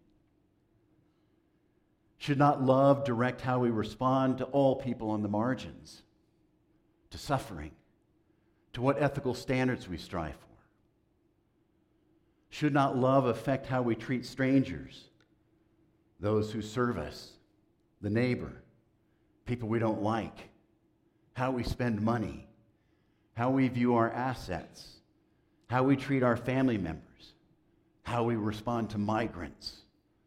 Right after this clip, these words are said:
the person at the airline ticket counter, or the rental car agency?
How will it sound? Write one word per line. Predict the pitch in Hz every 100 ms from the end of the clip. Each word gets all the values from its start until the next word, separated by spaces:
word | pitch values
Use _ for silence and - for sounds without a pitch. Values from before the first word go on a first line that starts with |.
| _ _ _
the | -
person | - 123 - 117
at | 110
the | 117
airline | 123 117 110 95
ticket | 131 120 95
counter, | - 90 78 69 _ _ _ _ _ _ _ _ _ -
or | 196
the | 196
rental | 208 202
car | 80 - 78
agency? | 73 - 73 - -